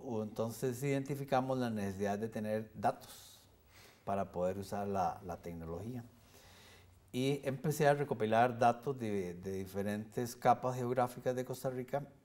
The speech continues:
Eso fue en el año dos mil. Empecé a, a identificar diferentes fuentes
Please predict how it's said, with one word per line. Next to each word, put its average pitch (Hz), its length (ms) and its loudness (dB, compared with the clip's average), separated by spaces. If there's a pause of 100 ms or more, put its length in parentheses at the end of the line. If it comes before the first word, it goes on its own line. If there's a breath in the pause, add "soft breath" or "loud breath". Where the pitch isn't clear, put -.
(120)
Eso 104 280 -4
fue 107 260 -4
en 104 220 -2
el 92 120 -2
año 101 280 0
dos 127 180 2
mil. 160 300 -6
Empecé 95 500 -6
a, 104 320 2 (880 loud breath)
a 98 100 8
identificar 104 1040 2
diferentes 127 580 0
fuentes 143 680 2